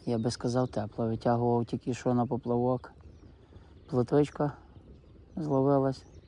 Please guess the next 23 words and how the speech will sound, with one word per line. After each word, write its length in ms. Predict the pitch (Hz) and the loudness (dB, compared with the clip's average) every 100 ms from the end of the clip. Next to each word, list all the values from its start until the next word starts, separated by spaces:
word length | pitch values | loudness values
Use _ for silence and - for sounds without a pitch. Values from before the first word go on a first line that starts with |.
| - - - - - - | -20 -20 -20 -20 -12 -2
Вона 240 | 127 143 | 2 2
вже 160 | 143 143 | 2 0
тепленька, 600 | 143 - 117 110 - 113 | -2 -2 -2 -2 -4 -4
я 120 | 117 | -2
би 140 | 127 | 0
не 100 | 127 | -2
сказав, 400 | - 135 123 95 | -2 -4 -4 -4
що 140 | - 113 | -6 -6
вона 200 | 110 110 | -4 -4
вже 160 | 127 | -6
холодна 480 | 110 117 107 113 117 | -6 -6 -4 -4 -4
риба. 320 | 113 110 110 - - - - - - - - - - - | -4 -6 -8 -14 -20 -20 -20 -20 -20 -20 -20 -20 -14 -8
Вода 280 | 113 120 | 0 2
вже 160 | 123 127 | 2 -2
трошки 360 | - 131 - 127 | -4 -8 -6 -6
прогрілась 580 | - 127 143 98 101 | -2 -2 -2 -2 -2
за 80 | 113 | -4
цих 240 | - 117 113 | -6 -6 -4
два 200 | 113 104 | -2 -2
дня, 200 | 113 110 | -2 -4
що 140 | 113 | -8
сонце 380 | - 113 107 - | -6 -6 -6 -6
було. 340 | 117 113 123 | -6 -6 -8